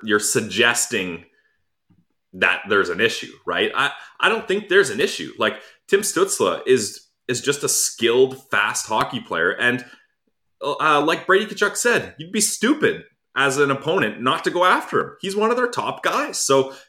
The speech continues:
they're gonna play physical on him. They're gonna try to get him pissed off. They're gonna do some dirty moves from now and, now and again to try to throw him off his game. So what are people suggesting? That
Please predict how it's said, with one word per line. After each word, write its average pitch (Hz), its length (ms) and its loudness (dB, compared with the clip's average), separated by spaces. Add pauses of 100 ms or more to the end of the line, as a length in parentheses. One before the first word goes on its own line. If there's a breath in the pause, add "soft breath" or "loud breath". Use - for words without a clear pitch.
they're 135 200 6
gonna 196 160 0
play 170 240 -2
physical 127 440 0
on 92 160 0
him. 131 140 -2 (220)
They're 113 180 2
gonna 123 220 -2
try 151 240 -2
to 151 80 0
get 147 160 -2
him 147 120 -4
pissed - 320 -4
off. 90 280 -2 (260 loud breath)
They're 107 160 2
gonna 135 280 0
do 135 200 2
some 98 300 -8
dirty 117 300 0
moves 127 360 -2
from 95 240 -4
now 92 320 -2
and, 107 300 -2
now 95 220 -4
and 123 80 -4
again 101 300 -4
to 101 100 -4
try 95 220 -4
to 110 140 -4
throw 92 200 0
him 98 80 -4
off 98 180 -4
his 117 160 -4
game. 90 300 -6 (640 soft breath)
So - 580 0
what 160 220 2
are 185 120 2
people 190 240 -6
suggesting? 92 640 -2
That 104 300 0